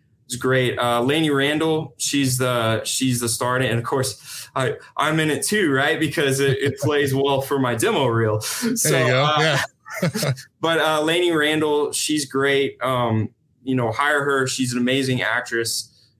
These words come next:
Speaker 1: Uh, you lore filmmakers. But, uh, but yeah, I just think that everybody came in and wanted to tell a really good story. And I think story is always gonna be king in filmmaking, which is why you can get these movies where they throw millions of dollars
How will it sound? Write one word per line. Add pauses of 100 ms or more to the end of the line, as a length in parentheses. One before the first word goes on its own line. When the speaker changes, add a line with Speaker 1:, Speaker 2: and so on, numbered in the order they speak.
Speaker 1:
Uh,
you
lore
filmmakers.
But,
uh,
but
yeah,
I
just
think
that
everybody
came
in (560)
and
wanted
to
tell
a
really
good
story. (440)
And (120)
I
think
story
is
always
gonna
be
king
in
filmmaking,
which
is
why
you
can
get
these
movies
where
they
throw
millions
of
dollars